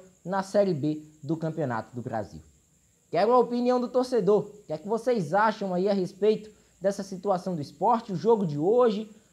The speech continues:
né? Apontem culpados, pra mim não houve, principalmente tirando a culpa do Maílson, dentre tantas outras situações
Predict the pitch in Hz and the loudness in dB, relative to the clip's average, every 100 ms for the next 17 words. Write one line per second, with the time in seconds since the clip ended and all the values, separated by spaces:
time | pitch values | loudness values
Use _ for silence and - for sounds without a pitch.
0 | _ 160 190 190 196 180 240 277 269 208 | _ -4 -4 0 -2 0 -2 0 0 -2
1 | 196 202 - 220 226 185 - - 214 196 | -2 -4 0 2 2 0 -8 -2 0 2
2 | 214 202 - - _ 175 220 196 220 254 | 0 -2 -4 -14 _ -4 0 4 6 4
3 | 208 175 226 226 208 220 190 220 - - | 0 -8 -10 -8 -2 0 0 -2 -6 -16
4 | - _ - 214 214 226 202 208 220 196 | -20 _ -4 -2 0 0 0 -2 -4 -2
5 | 190 165 175 247 - 240 - _ _ 311 | -2 -2 -2 -2 -6 -10 -14 _ _ -8
6 | 381 254 - 254 247 202 214 202 190 190 | -8 -6 -4 -4 -2 0 0 0 -6 -8
7 | 185 190 - 175 190 190 | -2 -2 0 -4 -4 -6